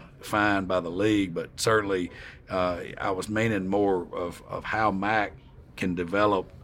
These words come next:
You know, Mike Riley did the same thing. You know, Mike Riley had really good years under him, and then Cody had a good year versus, you know, under him. And so that's more of what, where my thoughts were, instead of trying to,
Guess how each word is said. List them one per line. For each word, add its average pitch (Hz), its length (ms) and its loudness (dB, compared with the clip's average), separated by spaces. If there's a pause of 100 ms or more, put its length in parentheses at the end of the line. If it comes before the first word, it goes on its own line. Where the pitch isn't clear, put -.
(120)
You 98 80 -4
know, 101 120 2
Mike 98 340 2
Riley 104 280 4
did 101 160 -2
the - 60 -6
same 101 260 0
thing. 107 340 -4
You 85 80 -4
know, 90 180 -4
Mike 92 280 2
Riley 101 320 2
had 87 260 -2
really 92 240 0
good 85 220 -4
years 92 340 0
under 90 240 -4
him, 98 240 -4
and 87 100 -4
then 85 200 -4 (360)
Cody 107 340 6
had 101 200 4
a 87 60 -6 (180)
good 92 220 -2
year 98 260 0
versus, 90 500 -4
you 101 140 -4
know, 85 300 -6
under 92 240 -2
him. 95 320 -4
And 87 100 -4
so 92 240 -2
that's 113 320 2
more 98 300 2
of 82 160 -6 (360)
what, 92 200 -2 (160)
where 95 180 -2
my 82 140 -4
thoughts 101 400 -2
were, 87 200 -4
instead 82 360 -4
of - 120 -8 (440)
trying 87 280 0
to, 76 120 -6